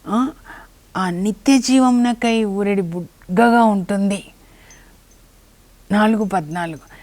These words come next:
నిత్య జీవమునకై ఊరెడి బుగ్గ వాని అంతరంగంలో అన్నమాట.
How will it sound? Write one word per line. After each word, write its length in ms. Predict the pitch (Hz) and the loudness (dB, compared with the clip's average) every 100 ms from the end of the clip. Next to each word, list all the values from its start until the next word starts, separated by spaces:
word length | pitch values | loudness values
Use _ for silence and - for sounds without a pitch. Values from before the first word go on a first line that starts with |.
| - - | -20 -2
నిత్య 440 | 208 233 - 277 277 | 0 0 -2 2 2
జీవమునకై 880 | 240 240 220 208 208 202 214 220 214 - 185 | 2 0 0 -2 -4 -4 -4 -4 -6 -8 -4
ఊరెడి 340 | 196 196 185 | -2 0 -4
బుగ్గ 480 | 165 175 175 185 202 - - - - - - - | -6 -10 -6 -4 -4 -6 -20 -20 -20 -20 -16 -2
వాని 260 | 196 196 | 0 0
అంతరంగంలో 840 | 185 196 190 233 214 208 202 196 185 | -2 -4 2 4 4 2 0 -2 -4
అన్నమాట. 380 | 165 165 156 | -6 -10 -12